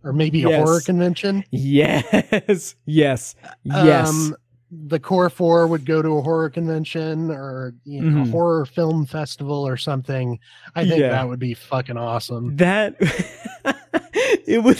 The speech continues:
Speaker 2: be fucking amazing if they had, like,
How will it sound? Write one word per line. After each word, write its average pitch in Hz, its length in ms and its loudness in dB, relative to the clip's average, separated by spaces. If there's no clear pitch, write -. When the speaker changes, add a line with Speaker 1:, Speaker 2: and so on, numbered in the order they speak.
Speaker 2:
be 233 120 10
fucking - 540 0
amazing 185 760 4
if 185 200 2
they 180 240 4
had, 165 420 -2
like, 147 320 2